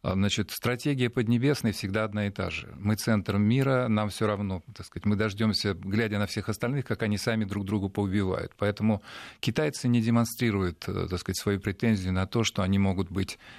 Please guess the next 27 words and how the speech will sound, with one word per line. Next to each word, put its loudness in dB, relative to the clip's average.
соперником 0
или -2
там -6
второй -2
сверхдержавой. -2
А, 2
вот. 0
В -2
этом 0
смысле 2
для 0
американцев 0
Китай 0
не 4
выступает 0
неким 2
оппонентом, 2
а, -8
хотя, -2
в -8
принципе, -2
уже 2
геополитически -2
это 0
довольно 0
часто -2
видно. 0